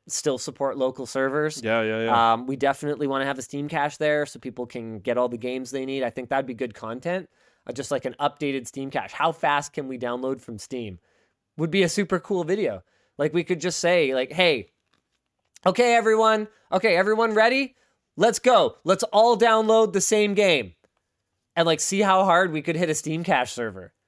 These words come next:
Speaker 1: Be freaking awesome. Um, 'cause it's the kind of thing that when it comes to real world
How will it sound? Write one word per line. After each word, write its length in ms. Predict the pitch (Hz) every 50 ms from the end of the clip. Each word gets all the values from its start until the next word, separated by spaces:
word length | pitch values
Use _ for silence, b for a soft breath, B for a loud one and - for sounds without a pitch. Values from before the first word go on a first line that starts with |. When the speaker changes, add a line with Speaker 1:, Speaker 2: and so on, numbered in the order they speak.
| _ _ _ _ _ _ _ _ -
Speaker 1:
Be 80 | - 214
freaking 380 | - - - 233 - - 190 160 147
awesome. 540 | 156 165 208 247 226 - - 113 90 87 90 _ _ _ _ _ _ _ _ _ _ _ _ _ _ _ -
Um, 420 | - 139 143 139 135 135 135 139
'cause 220 | - 175 214 208 208
it's 120 | 226 -
the 60 | 226 220
kind 220 | - 226 247 247
of 80 | 220 -
thing 320 | - 226 240 220 190 151
that 280 | 143 151 147 151 151 -
when 180 | - 185 160 170
it 140 | 175 - 151
comes 240 | 175 180 196 190 -
to 140 | - 190
real 580 | 143 127 120 127 143 170 180 190 214 214 202 180
world 680 | 156 135 127 131 151 165 170 170 160 156 147 139 135 127